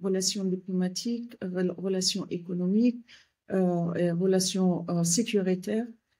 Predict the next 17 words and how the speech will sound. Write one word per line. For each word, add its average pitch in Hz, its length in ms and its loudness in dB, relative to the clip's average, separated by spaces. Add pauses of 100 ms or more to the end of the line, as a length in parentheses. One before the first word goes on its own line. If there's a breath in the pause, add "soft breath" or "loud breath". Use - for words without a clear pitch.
(240)
Euh, 185 160 0
c'est-à-dire, 208 800 2
il 175 100 -2
faut 180 120 -4
imposer 175 440 -2
des 170 120 2
sanctions 170 440 0
contre 175 320 -6
Israël 190 540 -2 (100)
en 208 120 2
ce 196 180 -2
moment-là 180 520 0 (320)
pour, 220 400 2
euh, 175 320 -4
euh, 180 160 -6
le 202 240 4
ramener 208 560 0